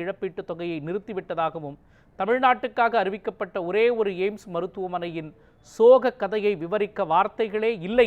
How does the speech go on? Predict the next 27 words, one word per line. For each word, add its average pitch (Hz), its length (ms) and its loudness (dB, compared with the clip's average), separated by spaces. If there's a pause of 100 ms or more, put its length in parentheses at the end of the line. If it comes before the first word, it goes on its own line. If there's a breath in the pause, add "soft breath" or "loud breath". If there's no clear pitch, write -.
என்றும் 170 320 -10 (420 soft breath)
ஸ்டாலின் 202 540 2
கூறினார். 131 420 -12 (520 soft breath)
மெட்ரோ 240 420 2 (100)
ரயில் 220 280 -2
திட்டம் 208 320 -6
குறித்து 208 280 -4 (100)
எதிர்க்கட்சித் 220 480 -4
தலைவர் 196 320 -6
கேள்வி 208 360 -2
எழுப்பியதை 190 520 -6
சுட்டிக்காட்டிய 170 640 -8
முதலமைச்சர், 143 560 -8 (160)
மெட்ரோ 233 320 0 (160)
ரயில் 196 300 -6
திட்டத்திற்காக 175 840 -4 (100)
கொடி 185 240 -6
பிடித்தவர்கள் 170 540 -10 (120)
இப்பொழுது 160 360 -8 (140)
மெட்ரோ 208 360 -6
ரயில் 190 240 -6
திட்டத்திற்காக 170 720 -8
பேசுவதில் 151 540 -10 (440 soft breath)
மகிழ்ச்சி 226 540 -2
அடைவதாக 170 520 -2
குறிப்பிட்டார். 135 520 -12 (420 soft breath)
பிரதமரை 269 420 4